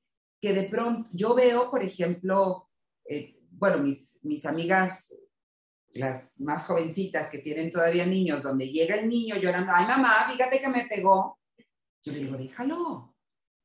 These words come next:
que vaya y lo arregle", ¿no? Porque ya sabes, la mamá, "A ver, permíteme", ¿no?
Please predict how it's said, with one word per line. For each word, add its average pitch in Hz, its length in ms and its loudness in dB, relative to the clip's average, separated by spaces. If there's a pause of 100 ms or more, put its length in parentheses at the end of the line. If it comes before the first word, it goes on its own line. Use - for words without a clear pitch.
(140)
que 151 100 -6
vaya 139 140 -2
y 190 40 -2
lo 269 100 4
arregle", 262 800 -2 (320)
¿no? 156 500 -6 (100)
Porque 185 240 2
ya 202 180 2
sabes, 226 300 2
la 165 120 -2
mamá, 175 560 0
"A 180 180 6
ver, 208 260 2
permíteme", 202 960 4
¿no? 196 280 2